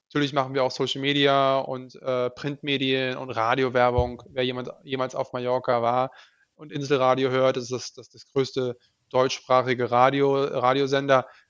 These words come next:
der wird an unserer Werbung nicht vorbeigekommen sein, der wird unsere Werbung definitiv gehört haben, weil wir strahlen es vier, glaub ich, vier, drei, viermal am Tag aus. Ähm, das heißt, klar wollen wir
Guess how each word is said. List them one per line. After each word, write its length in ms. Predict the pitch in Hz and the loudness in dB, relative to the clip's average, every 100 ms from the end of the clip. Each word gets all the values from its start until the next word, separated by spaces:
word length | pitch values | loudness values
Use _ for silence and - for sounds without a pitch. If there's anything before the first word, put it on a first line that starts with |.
| - | -8
der 140 | 135 127 | -4 0
wird 140 | 147 | 0
an 80 | 147 | -2
unserer 260 | 139 135 | -2 2
Werbung 240 | 139 139 139 | 4 2 0
nicht 140 | 135 | -6
vorbeigekommen 580 | 135 127 143 156 160 156 | 0 2 2 2 -2 -2
sein, 240 | 156 160 | 0 0
der 140 | 147 131 | 0 -4
wird 120 | 139 | -6
unsere 380 | 147 139 131 123 | -4 -2 -2 0
Werbung 260 | 135 135 | -2 -2
definitiv 280 | 135 139 139 | -6 -8 -8
gehört 260 | - 123 143 | -4 -2 0
haben, 240 | 139 139 | 0 0
weil 180 | 127 123 | 0 -2
wir 60 | 127 | -6
strahlen 360 | - 127 135 | -4 0 0
es 100 | 131 | -2
vier, 140 | - 135 | -6 -2
glaub 140 | 131 | -2
ich, 80 | 123 | -4
vier, 240 | - 156 | -4 -4
drei, 200 | - 143 | 2 2
viermal 240 | 151 147 131 | 2 -2 -2
am 80 | - | 0
Tag 240 | 123 120 | -2 0
aus. 380 | 135 147 165 - _ _ _ _ | 0 -2 -4 -14 _ _ _ _
Ähm, 160 | 135 135 | -2 0
das 120 | 135 | 0
heißt, 160 | 135 - | 0 0
klar 300 | - 147 147 | 4 4 6
wollen 200 | 143 135 | 2 4
wir 300 | 139 135 | 6 6